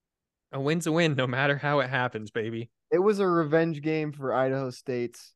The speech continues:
Speaker 2: best player, Colby Lee, all right? And he almost got the job done. I think he had, like, three points, so.
Speaker 1: Colby Lee plays for <laughs> Idaho State now? No way.
Speaker 2: Yeah, he sure did. He sure, he sure does now, so.
Speaker 1: Wow. Okay.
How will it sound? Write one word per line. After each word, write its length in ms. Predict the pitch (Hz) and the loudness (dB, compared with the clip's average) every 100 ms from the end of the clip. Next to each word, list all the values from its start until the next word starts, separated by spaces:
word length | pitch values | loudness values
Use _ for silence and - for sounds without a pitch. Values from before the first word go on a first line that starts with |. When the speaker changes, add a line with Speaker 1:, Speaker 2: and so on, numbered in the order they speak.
| _ | _
Speaker 2:
best 320 | 120 120 117 _ | -10 -8 -8 _
player, 320 | 120 107 101 - | -8 -8 -10 -12
Colby 300 | 117 110 110 | -12 -10 -8
Lee, 260 | 110 101 | -8 -6
all 120 | 95 | -6
right? 300 | 95 98 101 69 | -4 -4 -4 -8
And 140 | 107 | -10
he 180 | 117 120 | -10 -8
almost 380 | 117 110 110 - | -8 -10 -12 -12
got 160 | 104 | -12
the 60 | 107 | -10
job 300 | 104 95 95 | -8 -8 -8
done. 120 | 95 | -8
I 120 | 95 | -10
think 180 | - 101 | -12 -8
he 60 | 107 | -6
had, 80 | |
like, 160 | 98 87 _ | -6 -8 _
three 180 | 107 98 | -12 -10
points, 400 | - 67 62 - | -12 -14 -16 -20
so. 60 | - | -6
Speaker 1:
Colby 380 | - 330 359 294 | 2 4 6 6
Lee 260 | 262 254 330 | 8 8 8
plays 320 | 320 240 - | 8 6 4
for 300 | 247 233 190 | 4 4 4
<laughs> 40 | - | 0
Idaho 500 | - 233 190 - 202 | 2 4 4 4 0
State 520 | - - 170 196 - | -2 -8 -6 -6 -4
now? 240 | 285 254 | 0 0
No 640 | 339 277 311 269 247 202 185 | 0 0 2 4 4 4 2
way. 400 | 185 196 196 175 | 0 -2 -2 0
Speaker 2:
Yeah, 120 | 170 - | -2 0
he 60 | 156 | -2
sure 260 | - 151 131 | 2 0 2
did. 220 | 123 104 120 135 | -2 -2 -4 -2
He 120 | 143 | 0
sure, 260 | - 151 | 2 0
he 180 | 139 151 | 4 4
sure 240 | 156 160 151 | 4 4 6
does 380 | 151 131 - - | 6 4 0 -8
now, 300 | 98 90 - | -8 -8 -18
so. 320 | - 117 101 147 | -6 -2 -2 -2
Speaker 1:
Wow. 720 | 196 143 147 233 185 131 120 - | 0 2 4 4 4 0 -4 -4
Okay. 600 | 147 156 143 214 165 | -4 0 0 0 0